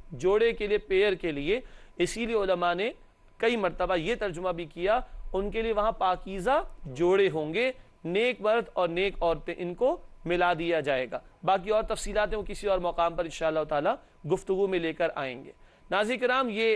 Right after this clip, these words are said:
آیت نمبر پچیس کا بیان کسی درجے میں مکمل ہوا۔ یہ بیان اللہ اس لیے ہمیں عطا فرماتا ہے، یعنی آیات میں، کہ ہمارے اندر شوق پیدا ہو، ہم جنت کا شوق بھی رکھیں،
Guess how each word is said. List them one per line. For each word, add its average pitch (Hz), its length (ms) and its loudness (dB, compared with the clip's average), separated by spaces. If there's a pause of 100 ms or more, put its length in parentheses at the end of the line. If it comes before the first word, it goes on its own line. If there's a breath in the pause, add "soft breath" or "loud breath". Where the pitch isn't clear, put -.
آیت 185 240 2
نمبر 208 240 -2
پچیس 208 440 -6
کا 214 120 0
بیان 185 360 0
کسی 190 220 -10
درجے 160 300 -2
میں 180 80 -4
مکمل 165 460 -2
ہوا۔ 175 260 0 (280 loud breath)
یہ 175 120 0
بیان 196 360 2
اللہ 202 320 2
اس - 180 -12
لیے 196 80 -4
ہمیں 185 200 -4
عطا 180 240 0
فرماتا 156 540 -2
ہے، 151 100 -2
یعنی 151 220 -2
آیات 156 420 2
میں، 170 240 -2 (300 loud breath)
کہ 190 100 -2
ہمارے 180 300 2
اندر 190 180 -4
شوق 196 540 0
پیدا 160 280 2
ہو، 135 200 -2 (320 soft breath)
ہم 180 200 -2
جنت 190 560 -2
کا 196 320 2 (420)
شوق 185 380 2
بھی 214 160 -2
رکھیں، 226 380 0